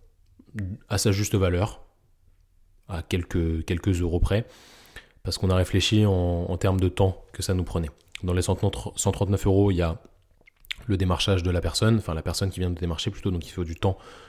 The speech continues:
pour expliquer comment ça se passe, et cetera. Ensuite, on fait un appel visio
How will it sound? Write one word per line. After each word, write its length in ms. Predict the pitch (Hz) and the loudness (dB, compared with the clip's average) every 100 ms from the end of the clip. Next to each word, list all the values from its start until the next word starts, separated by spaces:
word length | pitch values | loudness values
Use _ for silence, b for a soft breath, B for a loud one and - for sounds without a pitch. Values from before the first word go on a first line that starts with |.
| B | B
pour 120 | - | -4
expliquer 320 | 92 - - 92 | -4 -4 -6 -4
comment 180 | 92 | -2
ça 140 | 87 87 | -4 -6
se 40 | |
passe, 220 | - 92 | -6 -6
et 40 | - | -6
cetera. 400 | - 90 90 139 B B B B B B B B B B | -8 -6 -4 -6 B B B B B B B B B B
Ensuite, 280 | 95 113 104 | -2 0 0
on 60 | |
fait 140 | 95 95 | 0 2
un 80 | |
appel 200 | 98 104 | 2 2
visio 540 | 98 101 104 110 110 | 2 4 6 8 6